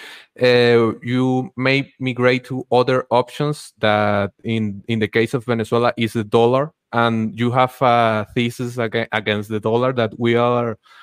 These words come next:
almost to discuss, but I, I also want to ask you if you think that Bitcoin could,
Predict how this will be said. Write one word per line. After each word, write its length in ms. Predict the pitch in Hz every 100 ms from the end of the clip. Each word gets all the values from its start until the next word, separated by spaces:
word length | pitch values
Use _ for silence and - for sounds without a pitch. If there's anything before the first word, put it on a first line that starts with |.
| _ 127
almost 400 | 135 131 123 -
to 120 | 120
discuss, 460 | 107 - 135 139
but 160 | 139 135
I, 180 | 131 123 127
I 220 | 127 127
also 340 | 131 139 -
want 260 | 123 131 127
to 120 | 135
ask 260 | 127 - 135
you 160 | 127 147
if 180 | 120
you 140 | 131 131
think 340 | - 147 139
that 300 | 143 135 123 -
Bitcoin 400 | 135 139 147 135 - -
could, 360 | 135 135 131